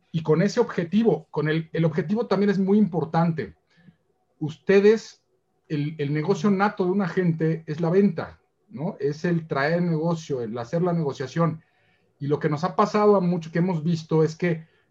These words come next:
carteras que están consolidadas ocupan mucho más tiempo en la operación y en la atención de siniestros que en la venta nueva. Este tipo de servicios es un escaparate para que ustedes puedan derivar esa atención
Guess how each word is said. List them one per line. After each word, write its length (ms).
carteras 520
que 100
están 300
consolidadas 720
ocupan 640
mucho 440
más 340
tiempo 540
en 140
la 80
operación 680
y 220
en 100
la 80
atención 400
de 100
siniestros 600
que 80
en 80
la 80
venta 280
nueva. 320
Este 300
tipo 300
de 60
servicios 500
es 140
un 120
escaparate 480
para 180
que 100
ustedes 280
puedan 400
derivar 560
esa 260
atención 760